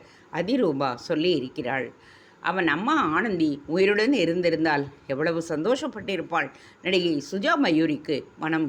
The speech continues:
நன்றி சொல்லியது. வீனஸ் டி வியின் யூத் அவென்யூ நிகழ்ச்சிக்காக அவளை பேட்டி கண்ட போதுதான் அவளது நட்பு கிடைத்தது. இவன் நலபவன் குடும்பத்தைச் சேர்ந்தவன் என்பதை அறிந்ததும் மிகவும் மரியாதையுடன்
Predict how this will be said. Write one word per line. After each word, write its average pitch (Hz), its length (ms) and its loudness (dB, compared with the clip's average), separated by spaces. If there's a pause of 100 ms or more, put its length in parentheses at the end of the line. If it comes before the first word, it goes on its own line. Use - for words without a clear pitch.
நன்றி 160 260 -4
சொல்லியது. 135 540 -4 (460)
வீனஸ் 330 320 -2
டி 294 100 0
வியின் 196 260 0
யூத் 202 320 0
அவென்யூ 170 260 0
நிகழ்ச்சிக்காக 147 760 -2 (260)
அவளை 185 280 2
பேட்டி 202 320 -2
கண்ட 208 220 0
போதுதான் 147 540 0
அவளது 135 280 -2
நட்பு 135 300 -6
கிடைத்தது. 139 540 -6 (420)
இவன் 151 300 0 (240)
நலபவன் 320 500 0
குடும்பத்தைச் 208 520 -2
சேர்ந்தவன் 180 380 0
என்பதை 147 300 0
அறிந்ததும் 147 540 0 (160)
மிகவும் 208 400 0
மரியாதையுடன் 156 840 0